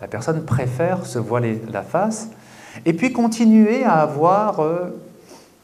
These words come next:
à mettre un vernis, disons, euh, à continuer à avoir un comportement plus ou moins acceptable extérieurement.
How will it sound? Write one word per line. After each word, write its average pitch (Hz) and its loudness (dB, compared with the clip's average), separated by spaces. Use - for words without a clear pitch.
à 127 2
mettre 165 -2
un 135 -4
vernis, 131 0
disons, 104 -10
euh, - -10
à - -10
continuer 117 -8
à 139 -2
avoir 120 -4
un 123 -4
comportement 143 -2
plus 185 0
ou 165 0
moins 156 0
acceptable 123 -4
extérieurement. 104 -8